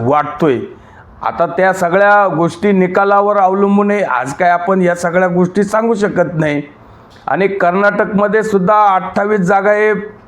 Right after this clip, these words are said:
सुरुवातीला तेव्हा सव्वीस प्लस वन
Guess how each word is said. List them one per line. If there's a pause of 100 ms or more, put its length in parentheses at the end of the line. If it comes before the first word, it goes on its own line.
(440)
सुरुवातीला
तेव्हा (600)
सव्वीस
प्लस (600)
वन